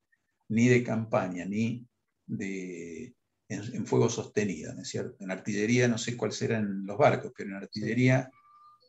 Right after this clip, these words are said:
Speaker 1: de campaña uno puede hacer varias ráfagas en un minuto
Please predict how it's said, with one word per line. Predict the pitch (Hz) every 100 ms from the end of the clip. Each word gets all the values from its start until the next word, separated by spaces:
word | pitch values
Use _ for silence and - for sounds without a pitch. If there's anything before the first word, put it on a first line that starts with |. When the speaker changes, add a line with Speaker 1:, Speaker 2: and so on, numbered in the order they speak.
| - - _
Speaker 1:
de | - 107 101
campaña | 131 131 127 147 156 165 156 175 -
uno | - 123 127 127
puede | 135 127
hacer | 113 - 127
varias | 123 127 123 110
ráfagas | 135 135 139 147 165 - - _ _ _ _ _ _ _ _ _ _ _ _
en | 98 107
un | 117
minuto | 123 127 147 127 127 143 185 -